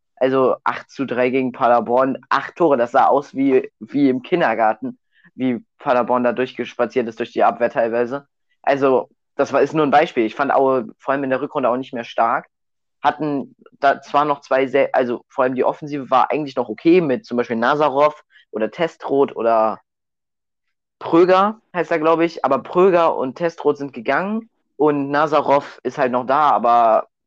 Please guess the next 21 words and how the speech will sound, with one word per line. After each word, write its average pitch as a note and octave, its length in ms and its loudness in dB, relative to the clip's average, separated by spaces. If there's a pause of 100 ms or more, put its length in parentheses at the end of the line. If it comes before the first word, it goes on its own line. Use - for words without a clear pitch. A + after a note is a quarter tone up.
(140)
insgesamt D3 640 -4
ist C3+ 140 -10
das C#3+ 160 -6
zu C3+ 120 -14
wenig. D3+ 200 -4
Dann B2+ 120 -4
haben C3 80 -6
sie C3+ 80 -10
noch C3 80 -6
einen C3+ 100 -6
Mennel D3+ 260 0
und D#3+ 80 2
einen D3+ 180 -8
Hochscheid D3+ 460 2
und C3 80 -4
den C#3+ 140 -2
restlichen C#3+ 420 -2
Kader D3+ 280 0
kenn G#3 280 2
ich F#3+ 160 -2
nicht. A#2+ 260 -4